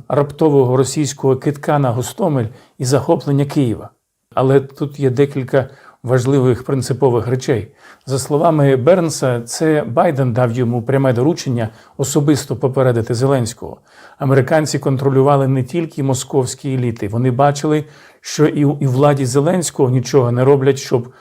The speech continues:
уникнути геноциду українців. Попередження, передані через Буданова в листопаді дві тисячі двадцять першого року під час його перебування у С Ш А, нічого не дали. Американці тоді весь час дивувалися, чому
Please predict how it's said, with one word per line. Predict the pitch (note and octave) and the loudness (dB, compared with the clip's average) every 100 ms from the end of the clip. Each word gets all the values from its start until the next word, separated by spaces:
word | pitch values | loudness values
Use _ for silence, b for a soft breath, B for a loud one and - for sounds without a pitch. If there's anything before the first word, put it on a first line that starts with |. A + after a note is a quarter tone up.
| b - | b -4
уникнути | D#3+ D#3 D#3 C3+ C3 B2 - B | 0 0 -2 -6 -2 -2 -2 B
геноциду | - C#3 C3 - C3 A#2 | -2 0 0 0 -2 0
українців. | A#2 A#2 C3 A#2+ G2 - _ _ _ B B - | -2 0 -2 -2 -4 -12 _ _ _ B B -4
Попередження, | C#3 C#3+ E3 D#3+ D3 C3+ B2+ B2+ - | 0 4 4 2 0 2 2 0 -2
передані | C#3+ D3 C3 B2+ | 2 2 2 0
через | - C3+ B2+ A2 | -2 0 0 0
Буданова | A#2 B2+ B2 D#3 C#3+ B2 | -2 0 2 2 2 0
в | |
листопаді | A#2+ A#2+ - C#3+ C#3 B2+ | 0 -2 -2 -2 -2 0
дві | A2+ | -2
тисячі | B2+ D3 B2+ B2+ | -2 -4 -8 -4
двадцять | C3 B2+ - | -2 -2 -2
першого | C#3 B2+ - B2+ | -4 -2 -2 2
року | E3+ F3+ B2+ B B B | 2 2 -4 B B B
під | D3 C3 | -10 -2
час | D3 C3 | -2 0
його | C#3 C3 | 2 2
перебування | C#3 C3+ B2+ B2+ B2+ B2 | 2 2 2 2 0 0
у | A#2 | -2
С | - | -4
Ш | B2+ D3 | -4 0
А, | D#3 E3+ B B - | 0 -2 B B -4
нічого | D3 C#3+ - D3 C#3+ | -4 0 4 4 4
не | C#3+ | 2
дали. | C3+ D3+ B2 G2 _ _ _ | 2 2 0 -6 _ _ _
Американці | - D#3 D3+ F#3 F3+ - | -2 0 2 2 -2 -4
тоді | C#3 C#3 D3+ | -8 -4 -2
весь | D3 D3 C#3+ | 0 0 0
час | - D#3+ D#3 - E3 | 0 0 0 -2 -2
дивувалися, | B2+ D3+ D#3+ E3 B2+ A2 B2 | 2 2 4 2 0 -2 -6
чому | - D3 D#3+ D#3 | -4 -4 0 -2